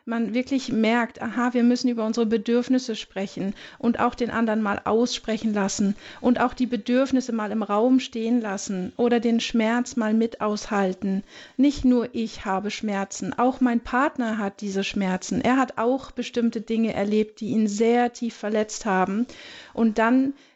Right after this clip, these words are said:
kann man sich auch vor Gott demütigen und feststellen, hallo, ich habe auch großes Täterpotenzial in mir und es ist jetzt an der Zeit, mich vor Gott zu demütigen und Gott zu sagen, dass er auch mich verändert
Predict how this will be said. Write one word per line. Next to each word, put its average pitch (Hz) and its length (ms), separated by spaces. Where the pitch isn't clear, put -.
kann 247 180
man 254 140
sich 240 180
auch 226 80
vor 233 160
Gott 240 360
demütigen 240 520
und 214 120
feststellen, 226 640
hallo, 226 460
ich - 180
habe 220 280
auch 226 180
großes 247 500
Täterpotenzial 202 960
in 208 140
mir 226 260
und 208 240
es 202 140
ist 208 100
jetzt 226 220
an 220 100
der 208 160
Zeit, 214 320
mich 214 140
vor 208 100
Gott 214 240
zu - 140
demütigen 214 760
und 202 160
Gott 214 240
zu 233 100
sagen, 208 460
dass 214 200
er 202 140
auch 208 180
mich 233 340
verändert 196 680